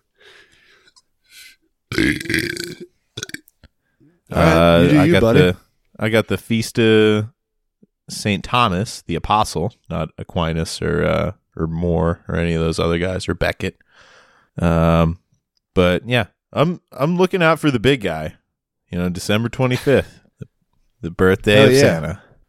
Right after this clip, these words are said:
Speaker 1: <laughs> I'm having, uh, I, y-, y-, you know this, I make eggnog every year.
Speaker 2: Yeah, I've been
Speaker 1: But
Speaker 2: seeing a lot of it.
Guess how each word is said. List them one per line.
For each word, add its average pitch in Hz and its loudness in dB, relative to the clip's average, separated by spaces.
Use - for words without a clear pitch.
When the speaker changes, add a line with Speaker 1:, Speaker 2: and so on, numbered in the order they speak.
Speaker 1:
<laughs> - -20
I'm 156 -2
having, 151 0
uh, 107 -6
I, 143 0
y-, 165 -12
y-, 156 -12
you 170 2
know 131 4
this, 113 2
I 127 4
make 110 0
eggnog 92 -4
every 90 -8
year. 80 -8
Speaker 2:
Yeah, 165 -6
I've 202 -4
been 262 -2
Speaker 1:
But 247 -6
Speaker 2:
seeing 165 -2
a 92 -6
lot 101 0
of 85 -10
it. 82 -14